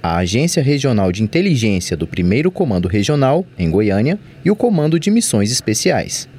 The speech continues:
Também faz parte da experiência profissional do novo comandante o gerenciamento das operações de inteligência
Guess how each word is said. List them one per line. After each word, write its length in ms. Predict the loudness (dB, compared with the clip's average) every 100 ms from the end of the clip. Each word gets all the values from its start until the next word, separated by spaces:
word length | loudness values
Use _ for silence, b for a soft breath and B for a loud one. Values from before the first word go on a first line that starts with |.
| -2
Também 300 | 0 0 0
faz 220 | -2 -2
parte 340 | 0 0 0
da 100 | -2
experiência 600 | -2 -2 -2 2 0 0
profissional 680 | 0 -2 -2 -2 0 2 2
do 120 | 0 0
novo 280 | 0 0
comandante 760 | -2 -2 0 2 0 0 -6 -10 -16 -20 -4
o 120 | -2
gerenciamento 760 | 0 0 0 0 0 2 0 0
das 180 | 0 0
operações 640 | -2 0 -2 0 0 0
de 100 | 0
inteligência 840 | -2 0 0 0 0 0 -2 -2